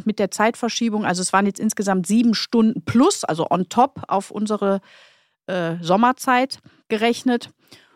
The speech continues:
und, ähm, hab mir dann überlegt, „Ach komm,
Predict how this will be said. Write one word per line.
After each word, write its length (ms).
und, 380
ähm, 380
hab 260
mir 120
dann 160
überlegt, 420
„Ach 160
komm, 220